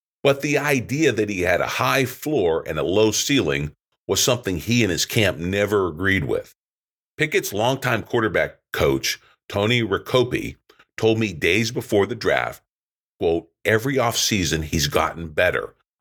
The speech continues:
I don't see that changing,' unquote." Now, I'm not his coach or a former quarterback who can tell you for certain what Pickett's ceiling really is, but I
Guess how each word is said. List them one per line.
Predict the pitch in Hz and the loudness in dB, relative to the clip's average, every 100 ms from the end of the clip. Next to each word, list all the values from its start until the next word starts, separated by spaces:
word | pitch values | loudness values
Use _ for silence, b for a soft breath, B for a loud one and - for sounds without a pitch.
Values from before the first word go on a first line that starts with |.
| _ - | _ -4
I | 95 127 | -2 0
don't | 80 73 - | -2 -4 -4
see | - 80 92 | 0 0 0
that | 64 64 - | 0 0 0
changing,' | 117 87 71 - _ - | 2 2 0 -8 _ -2
unquote." | 71 73 - 80 - _ _ _ _ _ _ _ - | -2 0 0 0 0 _ _ _ _ _ _ _ -8
Now, | 71 76 | -2 0
I'm | 107 123 | 0 0
not | 113 113 - _ - | 0 -2 -6 _ -4
his | 95 | -2
coach | 92 104 71 78 - - _ - | 0 2 2 0 -4 -10 _ -4
or | 71 | -2
a | 71 | 0
former | 92 92 80 | 0 0 -2
quarterback | - 139 113 73 65 71 | 0 0 2 0 -2 -2
who | 80 | -6
can | - 73 | -6 -2
tell | 104 101 | 2 2
you | 92 | 0
for | - 104 107 | -2 0 0
certain | - 127 127 71 82 87 _ _ _ | -2 0 0 -2 -8 -8 _ _ _
what | - 110 - - | 0 0 0 -2
Pickett's | 113 107 104 - | -2 0 -4 0
ceiling | - 185 107 64 71 | 0 2 0 -2 -2
really | 82 98 80 110 | 0 0 0 0
is, | 104 53 - - _ _ _ _ _ _ | 2 0 -4 -8 _ _ _ _ _ _
but | 92 95 | -2 0
I | 98 110 | 0 0